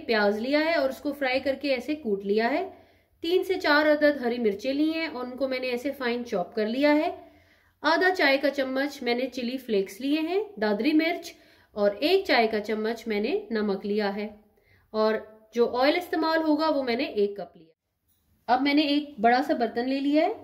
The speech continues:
और मैं तमाम मसाले इसमें mix कर लूँगी। एक प्याली मैंने दही डाल दी, तमाम मेरे भुने कुटे और तमाम मसाले मैंने इसमें ऐड कर देने हैं।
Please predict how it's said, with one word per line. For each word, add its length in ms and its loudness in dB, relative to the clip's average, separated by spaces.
और 140 -2
मैं 140 -4
तमाम 340 -2
मसाले 360 0
इसमें 280 -2
mix 220 0
कर 180 -2
लूँगी। 340 -10
एक 240 -4
प्याली 280 4
मैंने 220 0
दही 240 -2
डाल 260 2
दी, 140 0
तमाम 380 0
मेरे 220 -2
भुने 260 -6
कुटे 320 -4
और 200 -2
तमाम 320 -4
मसाले 420 -2
मैंने 220 -2
इसमें 220 -2
ऐड 200 -4
कर 120 -2
देने 240 -4
हैं। 140 -6